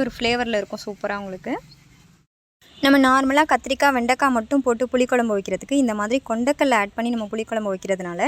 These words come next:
நமக்கு வந்து இது வந்து நல்ல ஒரு ஹெல்த்தியும் கூட, நமக்கு நல்ல புரோட்டீன் இது. கொண்டக்கடலை வந்து குழந்தைங்க சும்மா சாப்பிட்றது வந்து ஒரு சில குழந்தைங்க அவாய்ட் பண்ணுவாங்க. இந்த மாதிரி நீங்க புளிக்குழம்புல போட்டு செய்கிறப்போ அது நல்ல ஒரு டேஸ்ட் நல்லாயிருக்கும். நீங்க தனியா எடுத்து சாப்பிடவும் நல்லாயிருக்கும். So, அந்த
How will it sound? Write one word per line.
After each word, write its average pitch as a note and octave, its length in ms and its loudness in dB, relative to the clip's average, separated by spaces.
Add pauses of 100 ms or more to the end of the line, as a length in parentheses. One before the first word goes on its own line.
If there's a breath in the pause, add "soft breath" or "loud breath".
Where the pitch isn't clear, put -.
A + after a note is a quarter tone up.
நமக்கு A3 260 -4
வந்து A3 180 0 (380 loud breath)
இது A#3 140 2
வந்து B3 160 0 (120)
நல்ல C#4 220 4
ஒரு C4 80 4 (100)
ஹெல்த்தியும் D4+ 480 4
கூட, A3+ 80 2 (100)
நமக்கு B3 220 0
நல்ல C4 320 2 (180)
புரோட்டீன் C#4+ 500 4
இது. G#3+ 140 -2 (100)
கொண்டக்கடலை C4+ 440 0
வந்து C4 180 -2
குழந்தைங்க B3 400 0
சும்மா B3+ 180 0 (100)
சாப்பிட்றது A#3 500 -2
வந்து B3+ 140 0 (120)
ஒரு A3+ 120 0
சில A#3 200 2
குழந்தைங்க A#3 320 0
அவாய்ட் A3+ 240 0
பண்ணுவாங்க. G3+ 340 -6 (340 loud breath)
இந்த A3+ 140 0
மாதிரி C4+ 240 4
நீங்க B3+ 220 4
புளிக்குழம்புல C#4+ 520 4
போட்டு A#3+ 260 -2
செய்கிறப்போ A#3+ 440 2
அது C4 180 2
நல்ல C#4+ 260 4
ஒரு A3 100 -2 (380 soft breath)
டேஸ்ட் E4 340 2
நல்லாயிருக்கும். B3 460 4
நீங்க A#3+ 200 0
தனியா B3 240 0
எடுத்து A#3 260 -6
சாப்பிடவும் C4 440 2
நல்லாயிருக்கும். G#3 520 -2 (800)
So, - 100 0
அந்த E4 120 4